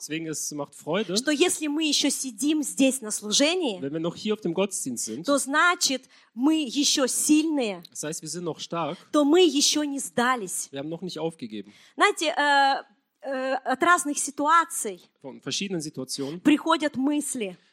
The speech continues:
Speaker 1: äh, können Gedanken kommen.
Speaker 2: Знаете, вот и, я вспоминаю до сих пор, когда идёт, когда мы едем на машине,
Speaker 1: Ich erinnere mich immer noch, wenn wir mit dem Auto fahren,
Speaker 2: э, когда, знаете, идёт дождь.
Speaker 1: wenn es regnet.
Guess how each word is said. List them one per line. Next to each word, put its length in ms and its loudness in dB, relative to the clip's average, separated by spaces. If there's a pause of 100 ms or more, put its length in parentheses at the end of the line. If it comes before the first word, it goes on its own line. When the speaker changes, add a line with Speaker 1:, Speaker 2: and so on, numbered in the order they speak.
(120)
Speaker 1:
äh, 340 -8
können 180 -4
Gedanken 380 -8
kommen. 300 -6
Speaker 2:
Знаете, 260 -2
вот 160 -4
и, 460 -10
я 160 2
вспоминаю 840 0
до 80 0
сих 200 -2
пор, 220 8
когда 520 2
идёт, 440 -4
когда 220 6
мы 100 2
едем 300 -2
на 80 2
машине, 580 -2
Speaker 1:
Ich 100 -10
erinnere 260 -4
mich 160 -6
immer 160 -2
noch, 180 -2
wenn 140 -2
wir 80 -4
mit 160 -6
dem 80 -10
Auto 180 -4
fahren, 320 -8 (380)
Speaker 2:
э, 180 0
когда, 640 8
знаете, 320 -2
идёт 400 0
дождь. 560 4 (140)
Speaker 1:
wenn 200 -10
es 160 -8
regnet. 540 -4